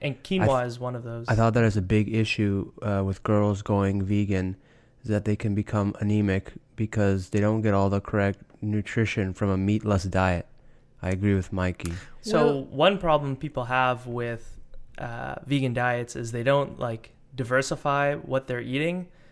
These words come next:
Speaker 2: They
Speaker 1: So,
Speaker 2: only
Speaker 1: like,
Speaker 2: eat chickpeas.
Speaker 1: or, like, Oreos.
Speaker 2: <laughs>
Speaker 1: Technically, Oreos are
Speaker 2: Oreos.
Speaker 1: That's
Speaker 2: Okay,
Speaker 1: vegan.
Speaker 2: fine.
Speaker 3: <laughs> Is
Speaker 1: But,
Speaker 3: it?
Speaker 1: like, they'll eat, like, like, crackers and, like, I don't know, just things that aren't meat,
Speaker 2: Where can
Speaker 1: but
Speaker 2: we get amino acids?
Speaker 1: amino acids?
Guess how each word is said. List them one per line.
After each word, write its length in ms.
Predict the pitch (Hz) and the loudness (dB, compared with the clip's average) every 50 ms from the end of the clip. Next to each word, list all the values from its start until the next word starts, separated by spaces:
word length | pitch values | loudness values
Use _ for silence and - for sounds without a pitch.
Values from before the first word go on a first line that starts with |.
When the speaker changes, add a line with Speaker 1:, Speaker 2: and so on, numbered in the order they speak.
| - - | -16 -10
Speaker 2:
They 160 | 107 101 101 | -4 -2 0
Speaker 1:
So, 140 | 95 95 151 151 | 4 8 8 8
Speaker 2:
only 80 | 156 | 10
Speaker 1:
like, 280 | 151 139 - - - - | 8 6 4 2 0 0
Speaker 2:
eat 100 | 101 95 - | 0 -2 0
chickpeas. 400 | - 104 104 104 107 110 - - - | -2 -2 0 0 -2 -6 -10 -8 -2
Speaker 1:
or, 220 | 156 143 139 135 135 | 2 4 6 6 6
like, 220 | 135 131 127 127 | 4 2 2 2
Oreos. 760 | 247 151 156 156 165 170 170 170 175 190 190 185 - - - | 2 4 6 8 8 10 10 10 8 8 4 -2 -6 -12 -8
Speaker 2:
<laughs> 60 | - | -6
Speaker 1:
Technically, 300 | 143 131 151 143 139 135 | -4 -2 -2 0 2 2
Oreos 520 | 135 127 131 139 143 139 131 127 120 117 120 | 4 6 6 6 6 6 4 4 2 -2 -4
are 140 | 117 117 120 | -2 2 2
Speaker 2:
Oreos. 600 | 143 131 87 85 82 82 90 98 - - - - - - - | 2 2 2 -2 -6 -6 -6 -6 -6 -6 -8 -8 -8 -8 -2
Speaker 1:
That's 280 | 127 139 143 143 - 196 | 0 2 2 4 4 2
Speaker 2:
Okay, 240 | 98 135 147 - 92 | 2 4 4 4 4
Speaker 1:
vegan. 280 | 120 117 117 127 127 - - - - | 2 -2 -4 -6 -8 -10 -8 -6 -2
Speaker 2:
fine. 320 | 95 92 90 92 95 104 110 - | 0 0 2 2 0 -2 -4 -6
Speaker 3:
<laughs> 40 | - | -6
Is 120 | 196 185 | 6 12
Speaker 1:
But, 60 | 170 | 12
Speaker 3:
it? 20 | 180 | 12
Speaker 1:
like, 160 | 185 180 165 | 12 12 12
they'll 200 | 185 180 180 175 202 | 12 10 10 10 6
eat, 120 | 202 190 - | -2 0 2
like, 360 | 147 143 143 139 - - - - | 4 4 4 2 0 -4 -4 -2
like, 220 | 160 143 135 135 - | 0 0 -2 -2 -4
crackers 760 | - - 147 139 135 - - 143 139 139 139 139 135 123 123 | -2 2 2 2 2 2 0 0 0 2 2 2 0 0 -2
and, 140 | 127 123 123 | -4 -4 -4
like, 420 | 120 120 120 117 120 - - - - - - - - - - | -4 -4 -4 -6 -8 -12 -20 -20 -20 -20 -20 -20 -20 -16 -8
I 100 | - 131 | -4 -4
don't 100 | 120 117 | -4 -2
know, 220 | 113 110 110 113 131 - | -4 -4 -6 -6 -8 -6
just 280 | 147 151 160 160 151 147 | 0 0 0 0 2 6
things 240 | 175 180 175 165 143 | 8 8 8 8 6
that 100 | 151 143 | 6 8
aren't 280 | 143 143 139 127 123 127 | 8 8 8 6 4 0
meat, 340 | 131 143 135 127 - - - | -2 0 0 -2 -4 -4 4
Speaker 2:
Where 140 | - 123 135 | 6 6 8
can 140 | - 143 139 | 10 8 8
Speaker 1:
but 20 | |
Speaker 2:
we 80 | 131 123 | 8 8
get 160 | - 123 110 | 8 6 6
amino 500 | 104 98 98 101 101 95 92 85 82 82 | 6 6 6 4 4 4 4 4 2 2
acids? 180 | 82 82 156 156 | 2 2 2 2
Speaker 1:
amino 200 | 156 151 147 135 | 4 4 4 4
acids? 580 | 135 143 151 147 - 190 190 180 151 151 - | 6 4 4 2 0 -2 -2 -2 -4 -8 -16